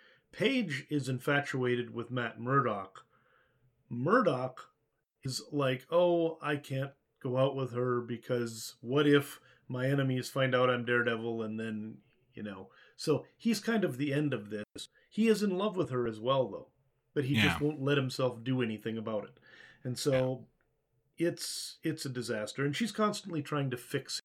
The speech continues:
Speaker 1: him, too. So this is
Speaker 2: Yes.
Speaker 1: that, that idea that she's like, "If I can only find a way to get him to understand, or if I can find a way to get him to a doctor to get his vision back,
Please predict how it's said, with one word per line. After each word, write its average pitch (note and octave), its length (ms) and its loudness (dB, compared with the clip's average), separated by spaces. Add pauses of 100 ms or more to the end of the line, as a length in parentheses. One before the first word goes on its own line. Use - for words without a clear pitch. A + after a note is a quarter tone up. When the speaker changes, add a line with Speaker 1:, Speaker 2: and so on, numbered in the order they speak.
(100)
Speaker 1:
him, - 80 -12
too. - 240 -12 (540)
So C3 60 2
this C3+ 300 2
is B2 160 2
Speaker 2:
Yes. - 0 -
Speaker 1:
that, B2 520 0 (600)
that C#3 300 0
idea C#3+ 460 -2
that A#2+ 240 -8
she's A#2+ 260 -8
like, A2+ 260 -6 (120)
"If A#2 160 -8
I A2+ 100 -4
can A2+ 180 -8
only A#2 360 -4
find B2 340 -4
a A#2+ 40 -2
way A2+ 200 -4
to A2 160 -10
get A2+ 180 -6
him A#2+ 140 -4
to A2+ 80 -4
understand, A2 720 -8
or G#2+ 120 -8
if - 120 -12
I A2 60 -8
can A2 160 -12
find C3+ 220 0
a C3 40 0
way C3 140 0
to A#2+ 80 -2
get B2 140 -4
him A#2+ 100 -6
to A#2 100 -8
a A2+ 60 -6
doctor A2+ 420 -6
to G#2 60 -8
get A2+ 160 -6
his G#2+ 140 -10
vision A#2+ 420 -4
back, G#2 400 -8